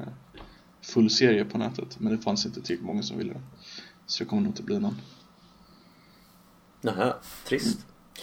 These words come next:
Speaker 2: Så kändes ändå som att Stargate hade en ganska så här liten cult following.
Speaker 1: Jo, jo.
Speaker 2: Alltså, det är ganska många som
Speaker 1: Det är ju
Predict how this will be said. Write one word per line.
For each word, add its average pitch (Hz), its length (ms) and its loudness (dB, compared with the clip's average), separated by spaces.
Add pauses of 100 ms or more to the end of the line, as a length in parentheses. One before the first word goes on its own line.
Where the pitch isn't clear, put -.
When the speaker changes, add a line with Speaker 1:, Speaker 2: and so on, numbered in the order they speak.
(440)
Speaker 2:
Så - 140 -12
kändes 110 360 4
ändå 120 180 6
som 98 220 2
att 95 220 2
Stargate 95 500 8
hade 95 220 10
en 92 120 4
ganska 92 320 2
så 90 120 4
här 85 340 6
liten 92 320 -2
cult - 720 4
following. 135 480 12
Speaker 1:
Jo, - 100 6
jo. - 140 -4
Speaker 2:
Alltså, 92 180 0
det 87 60 -8
är - 40 -10
ganska 98 220 6
många 101 360 6
som 90 360 6 (100)
Speaker 1:
Det 123 220 12
är 143 60 12
ju 120 120 12